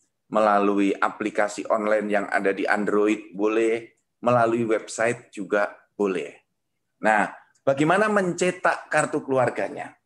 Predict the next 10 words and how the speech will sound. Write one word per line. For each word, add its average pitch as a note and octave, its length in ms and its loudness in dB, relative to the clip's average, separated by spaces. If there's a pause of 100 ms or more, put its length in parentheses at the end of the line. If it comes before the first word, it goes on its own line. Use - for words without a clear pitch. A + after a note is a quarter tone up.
(360)
Ini D#3 320 2
juga C3+ 240 2
diberikan A#2+ 640 0
kemudahan. G2+ 720 0 (480)
Dicetak B2+ 600 -2
di A2+ 100 -6
Dinas A2+ 380 0
Dukcapil A#2+ 580 0
juga G2+ 240 -2
boleh. E2 560 -2